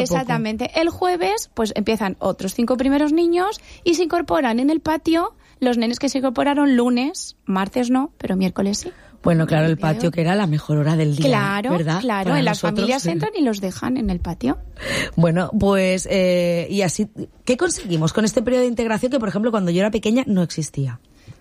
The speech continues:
Speaker 1: Pues bueno, conseguimos lo que hemos dicho antes, eh, que los nenes entren más seguros, más tranquilos, que la docente pueda,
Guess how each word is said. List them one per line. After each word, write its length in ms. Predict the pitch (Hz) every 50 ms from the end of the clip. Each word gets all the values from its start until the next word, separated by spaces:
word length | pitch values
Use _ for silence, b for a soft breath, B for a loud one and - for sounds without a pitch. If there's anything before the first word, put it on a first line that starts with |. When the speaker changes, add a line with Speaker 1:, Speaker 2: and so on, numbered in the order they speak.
| B B B -
Speaker 1:
Pues 180 | - 185 170
bueno, 300 | 170 180 170 185 240 254
conseguimos 480 | - 226 214 202 190 180 202 226 240 247
lo 80 | 233 208
que 60 | 202
hemos 140 | 196 190 190
dicho 220 | 202 196 - -
antes, 540 | 214 226 220 - 220 214 240 - - - - - B B B B -
eh, 220 | - 208 202 202 196
que 100 | - 196
los 180 | 190 190 185
nenes 420 | 196 196 185 185 185 180 185 - -
entren 320 | - 208 190 185 180 180 180
más 100 | 180 185 -
seguros, 600 | 196 196 214 220 202 202 196 196 196 202 - -
más 180 | - 202 196 -
tranquilos, 720 | - - 190 190 - - 220 220 202 190 185 185 202 - -
que 140 | - - 196
la 100 | 180 180
docente 460 | 180 180 - - 240 240 - 233 190
pueda, 340 | - 214 208 190 196 -